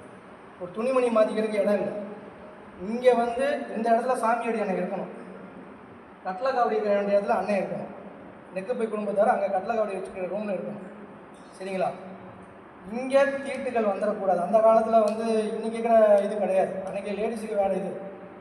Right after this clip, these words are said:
தீட்டுகள் வந்துடக்கூடாது, துணி மாத்திரைக்கு எடுக்கக்கூடாதுன்னு நாங்க வாழ்ந்த இடத்த ஒதுக்கி கொடுத்தோம். பத்து நாள்ல வந்து ஐம்பத்தி நாலு பேர் இந்த பக்கம் ஒரு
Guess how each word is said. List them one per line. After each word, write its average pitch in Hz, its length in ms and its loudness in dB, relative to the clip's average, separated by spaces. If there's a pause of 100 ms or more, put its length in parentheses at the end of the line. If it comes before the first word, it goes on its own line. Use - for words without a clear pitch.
(120)
தீட்டுகள் 240 520 0
வந்துடக்கூடாது, 185 640 0 (280)
துணி 220 240 -6
மாத்திரைக்கு 214 340 2
எடுக்கக்கூடாதுன்னு 196 640 -4
நாங்க 240 300 4 (140)
வாழ்ந்த 226 360 4
இடத்த 208 300 -2
ஒதுக்கி 220 220 -8
கொடுத்தோம். 196 360 -12 (1500)
பத்து 208 320 0
நாள்ல 262 360 6
வந்து 226 180 4 (120)
ஐம்பத்தி 233 320 2
நாலு 226 220 6
பேர் 254 200 4
இந்த 233 180 -2
பக்கம் 233 400 0
ஒரு 196 100 -8